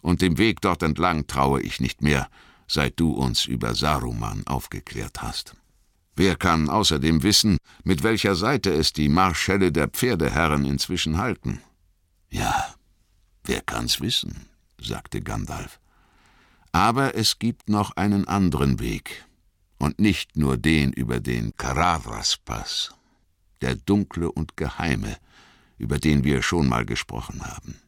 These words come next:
Aber sprechen wir nicht noch mal über den, noch nicht. Bitte sag den anderen nichts davon, solange nicht klar ist, dass es keinen anderen Weg gibt.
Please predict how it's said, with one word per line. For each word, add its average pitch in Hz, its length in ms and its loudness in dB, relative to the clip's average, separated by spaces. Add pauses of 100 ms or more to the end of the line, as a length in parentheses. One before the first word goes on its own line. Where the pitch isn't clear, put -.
(960)
Aber 78 320 0
sprechen 82 540 0
wir 82 280 4
nicht 78 360 0
noch 87 240 2
mal 60 240 0
über 65 300 -4
den, 71 420 -2 (260)
noch - 280 0
nicht. - 380 -2 (440)
Bitte 110 340 2
sag 90 340 0
den 90 240 4
anderen 82 380 2
nichts - 300 0
davon, 80 340 0
solange 85 360 2
nicht 76 260 -2
klar 80 320 0
ist, - 220 -6
dass 60 160 -4
es - 160 -6
keinen 60 380 -4
anderen - 380 -8
Weg - 200 -10
gibt. - 380 -8